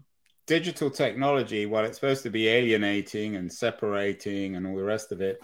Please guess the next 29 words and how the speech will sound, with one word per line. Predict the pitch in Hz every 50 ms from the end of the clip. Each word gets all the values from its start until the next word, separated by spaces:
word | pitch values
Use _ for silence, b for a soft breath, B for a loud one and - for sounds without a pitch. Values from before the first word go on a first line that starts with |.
| B B B B B B B B B _
um, | - 113 113 117 117 117 117 117 117 120 - - _ _ _ _ _ _ _ _ _ _ _ _ _ -
is | - 147 139 143
actually | 160 165 156 - - 151 139 135 127
reminding | 120 113 127 123 127 135 135 139 135 127 135 127 127
us | 123 120 -
that | - 135 135
we're | 131 135
not | 139 151 156 180
alone | 156 107 98 95 90 85 85 85 82
as | 78 78 78
a | - -
species, | - - - 85 82 80 - - - - 82 - -
that | - 113 113
we're | 120 123
not | 135 147 135 - -
quite | - 131 123 117 - 123
as | 110 -
distinct | - - - - - - 127 120 120 - 113
as | 104 95
a | 101
species | 92 - - 123 113 107 - - 113 104 98 104
as | 101 90 85
we | 90 95 92
hoped | 85 - - 117 113 120 120 - - -
or | 120 110 -
feared. | - - 147 151 123 92 85 85
Is | 95 95 -
that | - 69 67 - 131
right? | 135 151 165 160